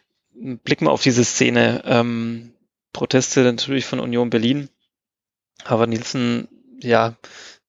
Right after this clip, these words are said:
drückt seinen Gegenspieler so ein bisschen weg mit den Händen in den Rücken.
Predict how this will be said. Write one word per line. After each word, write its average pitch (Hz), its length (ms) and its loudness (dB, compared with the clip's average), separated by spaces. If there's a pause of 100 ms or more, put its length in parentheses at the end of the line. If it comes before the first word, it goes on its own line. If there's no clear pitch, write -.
(120)
drückt - 260 -6
seinen 120 200 2
Gegenspieler 120 480 0
so 120 60 -2
ein 120 80 -4
bisschen 113 320 -6
weg - 380 -4
mit 120 120 -14
den 117 140 -12
Händen 127 220 -10
in 120 120 -10
den 110 100 -10
Rücken. 139 300 -10